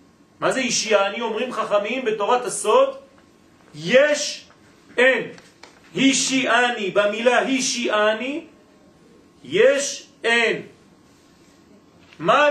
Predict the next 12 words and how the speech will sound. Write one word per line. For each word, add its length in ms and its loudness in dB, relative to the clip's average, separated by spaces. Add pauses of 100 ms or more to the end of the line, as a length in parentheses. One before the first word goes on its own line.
(200)
עשה 460 2
הנחש? 920 -4
מה 220 2
זה 120 2
הזוהמה 600 0
של 200 -4
הנחש? 720 0 (880)
יש, 680 2 (420)
אבל 260 2
אין. 220 0 (2500)
כשאין, 720 2 (760)
אין. 280 2